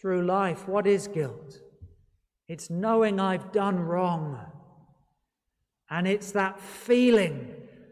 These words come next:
of discomfort, feeling awful about it, feeling uncomfortable with the person I've sinned against, a husband or wife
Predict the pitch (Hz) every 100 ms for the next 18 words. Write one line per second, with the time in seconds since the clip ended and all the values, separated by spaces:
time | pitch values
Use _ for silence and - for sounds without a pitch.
0 | _ _ _ - 165 190 202 208 - 240
1 | 240 - 180 151 - - - - _ _
2 | _ _ _ _ _ _ _ _ - 240
3 | 226 220 226 233 262 285 277 - 208 185
4 | - 160 135 - 120 117 - _ _ _
5 | _ _ _ _ _ _ _ _ _ _
6 | _ _ _ _ - - 240 247 233 226
7 | 226 220 226 220 - 233 233 226 - 202
8 | 180 175 185 185 196 - 240 220 233 208
9 | 202 190 - - 240 220 196 170 214 214
10 | 196 - - - - _ _ _ _ _
11 | _ _ _ _ _ _ _ _ - 180
12 | 220 254 180 214 208 196 185 185 190 240
13 | 233 196 - - - -